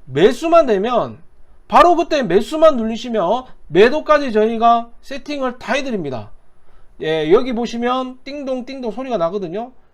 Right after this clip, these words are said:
이때 매수만 누르시면 돼요. 띵동, 띵동 하면 탁 클릭하고 매수만 누르시면 매도까지 다 되게끔 세팅 다 해드리고요. 저희가 차트 보는 방법, 그리고 매수하는 세팅, 매도하는 세팅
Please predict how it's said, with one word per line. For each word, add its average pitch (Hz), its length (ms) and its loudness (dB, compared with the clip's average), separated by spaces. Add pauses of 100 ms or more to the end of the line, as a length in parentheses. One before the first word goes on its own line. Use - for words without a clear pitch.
이때 269 200 -8
매수만 262 500 2
누르시면 190 460 -8
돼요. 113 280 -10 (440)
띵동, 277 480 -4
띵동 262 320 -4
하면 254 300 -2 (140)
탁 294 200 -6
클릭하고 262 720 -4
매수만 262 460 0
누르시면 196 640 -2 (380)
매도까지 277 500 4
다 202 160 -2
되게끔 190 480 -4
세팅 254 400 -10
다 151 140 -6
해드리고요. 170 840 -6 (300)
저희가 208 640 2 (200)
차트 302 340 -2
보는 202 240 2
방법, 143 420 -6 (360)
그리고 185 720 0
매수하는 240 580 0
세팅, 247 540 -8 (260)
매도하는 214 500 2
세팅 226 480 -8